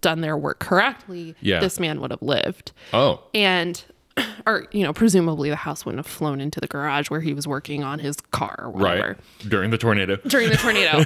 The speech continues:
Speaker 1: I,
Speaker 2: <laughs>
Speaker 1: yeah. I don't know. Uh, anyways, I don't, I, th-, so, um, the construction company called a witness.
Speaker 2: Uh-huh.
Speaker 1: Their lawyers called a witness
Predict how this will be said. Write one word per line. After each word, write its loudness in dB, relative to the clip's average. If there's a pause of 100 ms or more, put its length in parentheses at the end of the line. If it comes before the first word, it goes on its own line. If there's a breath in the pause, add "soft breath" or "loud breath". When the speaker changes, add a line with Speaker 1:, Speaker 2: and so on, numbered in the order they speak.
Speaker 1:
I, 0
Speaker 2:
<laughs> -6
Speaker 1:
yeah. -2 (420 loud breath)
I 4
don't -4
know. -12 (480 loud breath)
Uh, 4
anyways, 2
I 0
don't, -2
I, 0
th-, -12 (300)
so, 4
um, -2 (440)
the 4
construction 0
company -4
called 2 (880)
a 4
witness. -2 (100)
Speaker 2:
Uh-huh. 2
Speaker 1:
Their 6
lawyers 4
called 0
a 4
witness 0